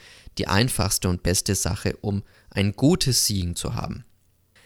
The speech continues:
Wenn man natürlich mit einer Go-To-Montierung arbeiten möchte, die aber auch nie ganz genau arbeitet, also man fährt auch nie ganz genau dorthin, wo man denkt, dass jetzt das Objekt ist, dann braucht man natürlich entweder einen Newton oder, ja,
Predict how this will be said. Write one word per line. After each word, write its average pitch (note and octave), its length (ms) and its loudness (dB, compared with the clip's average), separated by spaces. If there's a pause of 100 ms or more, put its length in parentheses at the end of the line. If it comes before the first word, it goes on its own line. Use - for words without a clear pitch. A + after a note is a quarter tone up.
(120)
Wenn B2+ 100 4
man E3 120 2
natürlich D3 560 2
mit A2+ 280 2
einer G#2 220 4
Go-To-Montierung C#3+ 880 2
arbeiten A2 500 2
möchte, G2 240 0
die G2+ 180 2
aber F#2+ 220 2
auch F#2+ 320 4 (100)
nie G#2+ 220 0
ganz G2+ 360 0
genau F#2 280 0
arbeitet, G2+ 480 0
also G2+ 160 0
man F2+ 140 0
fährt - 320 -2
auch A2+ 260 4
nie F#2 160 -2
ganz - 320 -2
genau F#2 220 0
dorthin, G#2 680 2 (500)
wo G#2+ 100 2
man G2+ 200 2
denkt, G#2+ 240 4
dass G#2 120 0
jetzt - 180 0
das F#2 180 0
Objekt F2 400 -2
ist, - 380 0 (460)
dann A#2 180 4
braucht G2+ 300 4
man A#2 80 4
natürlich G#2+ 500 2
entweder G2+ 360 2
einen F2+ 220 2
Newton G3+ 560 2 (360)
oder, B2+ 540 4
ja, G#2 340 2